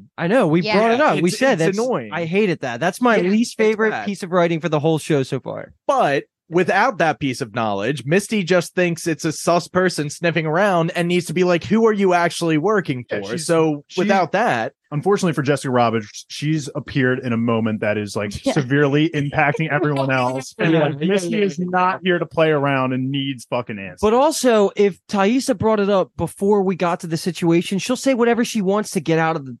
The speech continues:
Speaker 1: the hostage situation. So you, even if I'm Misty, I'm not taking that. If,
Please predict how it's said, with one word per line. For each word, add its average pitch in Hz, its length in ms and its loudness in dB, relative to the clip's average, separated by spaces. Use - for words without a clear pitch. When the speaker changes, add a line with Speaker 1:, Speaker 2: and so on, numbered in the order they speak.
Speaker 1:
the 156 80 2
hostage 180 480 -2
situation. 139 560 -4
So - 100 -2
you, 175 200 2
even 247 240 2
if 254 100 0
I'm 214 140 2
Misty, 214 320 0
I'm 151 100 -2
not 202 160 -4
taking 160 280 -4
that. 151 120 0
If, 147 100 -4